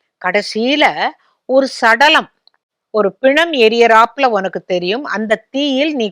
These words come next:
குதிக்க வேண்டும். நீ அதை குதிச்சுட்டேன்னு வச்சுக்கோ, இந்த மந்திர சித்தி உனக்கு வந்துரும். இந்த மந்திரத்துடைய தேவதை உனக்கு பரிபூரண அருள் கொடுப்பாள். அப்புறம் நான் பண்ற மாதிரி நீ நினைச்சுக்கிட்டே அழகான பெண்கள்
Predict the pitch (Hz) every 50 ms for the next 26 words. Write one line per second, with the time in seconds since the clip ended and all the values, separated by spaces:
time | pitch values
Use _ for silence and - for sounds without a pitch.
0 | - - 202 190 240 226 - 247 214 170 170 160 160 147 143 - _ _ _ _
1 | _ _ _ _ _ 208 208 202 180 180 185 - - - 311 320 381 320 - 320
2 | - 320 320 339 339 311 285 - - - 262 214 156 - _ _ _ _ _ _
3 | _ _ _ _ - 262 269 311 320 330 285 220 208 - 240 254 - 294 254 240
4 | - - 208 185 180 175 214 254 240 190 156 151 - - 139 147 151 156 143 156
5 | 139 135 135 123 _ _ 170 180 196 180 185 190 226 247 - 269 254 247 - 214
6 | 208 196 185 180 175 160 156 202 226 262 277 269 233 - - 160 147 160 214 285
7 | 370 - _ _ _ _ _ _ _ - 349 349 320 - 302 254 - 262 262 262
8 | 277 269 - 285 277 269 277 285 254 226 226 240 254 220 - 196 185 - 190 180
9 | 175 180 - - 294 311 294 254 233 247 277 269 - 269 269 262 277 277 277 269
10 | 269 269 277 269 277 262 240 220 214 233 254 247 - 240 233 220 247 240 220 214
11 | 220 220 220 220 220 220 220 - 226 220 220 214 220 214